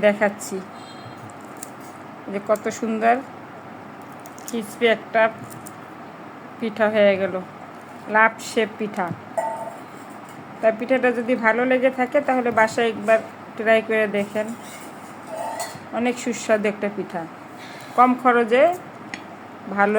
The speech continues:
একটা খাবার তৈরি। শুধু দুধ আর চিনি আর আটা বা ময়দা যেটাই দেন সেটা দিলেই চলবে। তা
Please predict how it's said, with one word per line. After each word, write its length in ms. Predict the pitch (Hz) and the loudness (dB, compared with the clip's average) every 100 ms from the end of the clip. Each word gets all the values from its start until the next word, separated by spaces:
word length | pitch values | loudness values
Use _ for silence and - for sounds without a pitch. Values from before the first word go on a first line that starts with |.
| 214 | 4
একটা 180 | 208 208 208 | 4 -4 2
খাবার 240 | 196 196 - | 2 2 2
তৈরি। 280 | 196 180 175 - - - - - - - - - - - - - - - - | 0 0 -6 -10 -14 -14 -12 -12 -12 -16 -12 -12 -10 -14 -14 -16 -16 -16 -6
শুধু 220 | - 233 254 214 | -2 0 0 2
দুধ 300 | 262 285 254 247 | 2 2 6 8
আর 100 | 226 226 | 6 4
চিনি 300 | 277 262 269 285 294 - - - - - - 202 | 2 4 4 4 0 -6 -14 -16 -16 -16 -2 4
আর 80 | 208 - 202 | 4 4 2
আটা 200 | 208 240 233 | 4 6 4
বা 80 | 240 220 | 4 6
ময়দা 260 | 214 202 202 196 | 4 6 2 2
যেটাই 300 | 202 208 202 214 | 4 4 6 4
দেন 140 | 226 262 247 - - - - - - - - | 4 2 -4 -8 -14 -16 -16 -16 -16 -16 -8
সেটা 220 | - 202 190 | -4 0 2
দিলেই 240 | 190 185 185 202 | 2 0 2 2
চলবে। 340 | 180 165 165 - - - - - - - - - - - - - - - - - - - - - - - - - - - - - - - - - - - - | 2 -2 -8 -10 -16 -16 -16 -16 -16 -16 -16 -16 -16 -16 -14 -14 -14 -14 -16 -14 -14 -14 -14 -14 -14 -16 -16 -16 -16 -16 -14 -14 -14 -16 -14 -16 -16 -16 -16
তা 80 | - | -8